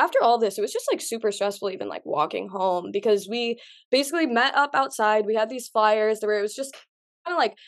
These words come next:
pictures of Vered that was like, "I support apartheid," and, like, "I am a racist professor," which, like, was it kind of, like, to a T and forward? Yeah, but also she was being very forwardly racist with us. So we were kind of like,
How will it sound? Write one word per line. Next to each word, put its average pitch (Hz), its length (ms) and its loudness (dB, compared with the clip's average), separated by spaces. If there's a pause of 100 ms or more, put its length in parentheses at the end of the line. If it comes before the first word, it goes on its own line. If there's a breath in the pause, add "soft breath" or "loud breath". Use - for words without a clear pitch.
(200 soft breath)
pictures 320 300 -2
of 226 120 -4
Vered 196 380 4 (260 soft breath)
that 208 200 4
was 208 120 2
like, 185 280 2 (360)
"I 226 40 4
support 220 380 0
apartheid," 190 640 -4
and, 196 140 -2 (100)
like, 180 220 2
"I 190 400 4
am 190 180 -2
a 180 220 -4
racist 190 260 -6
professor," 175 640 -4
which, 370 220 -2
like, 339 220 2 (220)
was 269 220 2
it 311 160 -4 (100)
kind 262 100 2
of, 247 100 -2
like, 226 320 2
to 254 140 -6
a 240 80 4
T 226 180 -8
and 220 140 -6
forward? 214 320 -2
Yeah, 233 360 2
but 208 80 -2
also 226 220 -2
she 240 140 -8
was 226 260 -6
being 220 180 0
very 202 200 0
forwardly 196 340 -2
racist 180 320 -8
with 190 100 -10
us. 180 240 -4
So 190 80 -6
we 190 120 -4
were 190 100 -4
kind 190 160 -4
of 185 80 -6
like, 180 200 -2